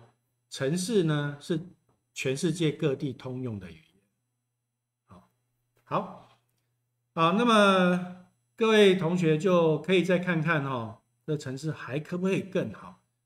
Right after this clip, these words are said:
还可不可以更及时的做调整？好，好，那就给各位，呃，回家作业，好，让各位去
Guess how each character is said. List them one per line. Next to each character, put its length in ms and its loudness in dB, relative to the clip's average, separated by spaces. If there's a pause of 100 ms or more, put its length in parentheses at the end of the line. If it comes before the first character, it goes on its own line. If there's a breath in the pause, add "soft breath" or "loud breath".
(120)
还 120 -6
可 200 -8
不 100 -4
可 160 -2
以 80 2
更 300 -4
及 200 -10
时 200 -12
的 120 -8
做 220 -8
调 260 -16
整？ 240 -18 (680)
好， 220 -20 (1400 soft breath)
好， 200 -6
那 160 0
就 220 2 (100)
给 240 -4
各 180 0
位， 520 0 (640)
呃， 180 -12
回 180 -6
家 200 -4
作 200 -6
业， 380 -4
好， 160 -12
让 160 -8
各 140 -4
位 120 0
去 440 -6